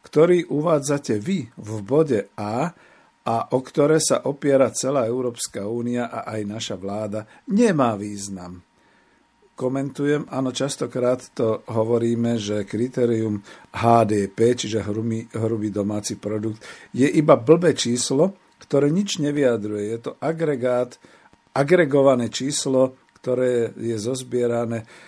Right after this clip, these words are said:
zo všetkých ostatných údajov, ale keď sa tak poskladá hore, tak to, to nie je, že máte horúčku tridsaťosem stupňov. To je H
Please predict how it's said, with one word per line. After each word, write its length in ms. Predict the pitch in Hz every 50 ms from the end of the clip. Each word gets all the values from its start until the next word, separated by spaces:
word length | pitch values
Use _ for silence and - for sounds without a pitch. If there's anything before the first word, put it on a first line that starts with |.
| - _ _
zo 160 | - 123 131
všetkých 480 | 127 - - 202 233 233 - 160 139 131
ostatných 480 | 147 165 - - 156 147 - 135 110
údajov, 720 | 98 117 131 143 143 147 139 135 135 135 139 147 156 156 - _ _ _ _ _ _ -
ale 260 | 127 127 131 135 -
keď 120 | 151 147
sa 120 | - 156 143
tak 240 | - 139 127 -
poskladá 640 | _ 143 147 147 - - 147 139 135 123 127 120 110
hore, 300 | 107 117 123 120 123 117
tak 180 | - 127 - - _ _ -
to, 140 | 180 165 170
to 180 | - 180 165
nie 240 | 175 180 175 143 117
je, 160 | 110 101 104
že 20 | 101 92
máte 260 | 101 107 104 - 113
horúčku 480 | 98 107 113 110 110 107 - - 117
tridsaťosem 720 | 101 - 110 107 107 - 113 104 104 113 110 - 117 104 101
stupňov. 460 | - - 107 98 - - 117 104 104 104 - - - - - - - _ -
To 100 | - 170 190
je 240 | 185 175 165 156 156
H 320 | - - _ - 113 110